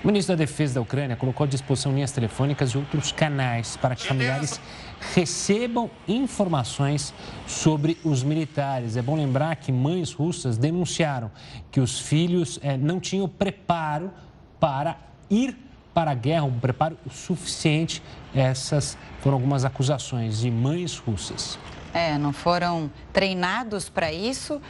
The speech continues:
Speaker 2: e são jovens demais. As mães querem os filhos, é, com vida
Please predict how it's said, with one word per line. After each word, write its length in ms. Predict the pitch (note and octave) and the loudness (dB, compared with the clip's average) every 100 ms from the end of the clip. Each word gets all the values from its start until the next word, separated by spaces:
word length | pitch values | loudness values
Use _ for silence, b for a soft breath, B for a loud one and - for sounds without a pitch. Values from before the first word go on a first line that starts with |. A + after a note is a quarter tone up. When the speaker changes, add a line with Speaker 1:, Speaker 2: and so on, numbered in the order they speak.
| B - | B -2
Speaker 2:
e 80 | |
são 240 | F#3+ A3+ G#3+ | 0 2 2
jovens 480 | F#3 F#3+ F#3+ G3 E3+ | 4 2 0 -6 -4
demais. 480 | G3+ F3+ D3+ D3 | -2 -2 -2 -2
As 140 | D3+ C#3+ | -4 0
mães 280 | D#3 E3+ - | 0 0 0
querem 420 | E3+ E3 F#3 F#3+ | 0 0 -2 -2
os 180 | - - | -4 -2
filhos, 580 | F3+ E3+ F#3 F3 - B B B - | -2 0 -2 -2 -6 B B B 0
é, 160 | E3 | 0
com 420 | D3+ G3+ G3+ G3 E3 | 2 0 2 0 0
vida 520 | C3 F#3+ G#3+ A#3 | 0 0 0 -4